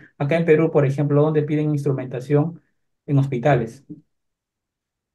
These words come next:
En, cuando hacen hospita-, estructuras importantes como hospitales, acá son un poquito exigentes,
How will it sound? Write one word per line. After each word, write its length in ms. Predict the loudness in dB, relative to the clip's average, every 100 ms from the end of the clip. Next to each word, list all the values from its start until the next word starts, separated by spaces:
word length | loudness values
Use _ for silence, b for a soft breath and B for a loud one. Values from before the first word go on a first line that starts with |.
| -6
En, 420 | -6 -4 -6 0
cuando 200 | 4 4
hacen 160 | 4 0
hospita-, 300 | -2 -4 -2
estructuras 440 | -2 0 0 -2 -4 -6
importantes 360 | -4 -4 -4 -2
como 120 | -2
hospitales, 420 | -2 0 0 0
acá 240 | -4 -2
son 180 | -2 2
un 120 | 2
poquito 300 | 2 -2 -6
exigentes, 680 | -4 -4 0 2 4 2 -2